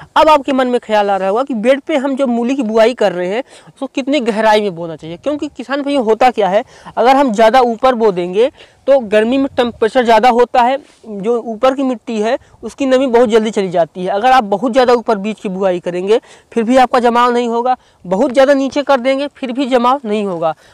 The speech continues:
आपको एक सही निश्चित दूरी पे बीज की बुआई करनी है। किसान भाइयों, आपको बीज को डेढ़ सेंटीमीटर की गहराई में बोना चाहिए। इससे जो आपका बीज है, वो गर्मी में बहुत सही तरीके से जर्मिनेशन करता है। किसान भाइयों, अब बात आती है कि हमें उसमें कौन कौन सी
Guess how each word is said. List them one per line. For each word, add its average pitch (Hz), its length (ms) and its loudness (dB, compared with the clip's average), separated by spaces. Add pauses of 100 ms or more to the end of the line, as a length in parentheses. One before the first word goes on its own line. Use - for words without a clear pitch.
(120)
आपको 247 320 2
एक 311 140 0
सही 247 340 -4
निश्चित 262 360 -4
दूरी 233 280 -4
पे 247 120 -4
बीज 220 240 -4
की 240 100 -4
बुआई 214 320 2
करनी 180 300 0
है। 170 60 -4
किसान 302 320 0
भाइयों, 320 220 2 (300)
आपको 285 320 2
बीज 233 280 -8
को 285 240 0 (500)
डेढ़ 214 360 2
सेंटीमीटर 247 540 -4
की 233 100 -10
गहराई 226 360 0
में 294 180 -4
बोना 202 240 -2
चाहिए। 185 240 -10
इससे 220 280 -10
जो 285 120 -2
आपका 240 260 0
बीज 196 280 -8
है, 247 80 2
वो 254 60 2
गर्मी 220 380 0
में 247 180 0 (320)
बहुत 233 240 4
सही 262 280 0
तरीके 233 440 0
से 247 100 -6
जर्मिनेशन 220 560 0 (120)
करता 170 280 -2
है। 143 200 -8
किसान 339 340 0
भाइयों, 339 220 0 (380)
अब 311 180 0
बात 247 240 2
आती 226 260 -4
है 302 60 -4
कि 320 160 -4
हमें 254 320 -4
उसमें 277 320 -4
कौन 254 200 0
कौन 247 200 -2
सी 349 120 -6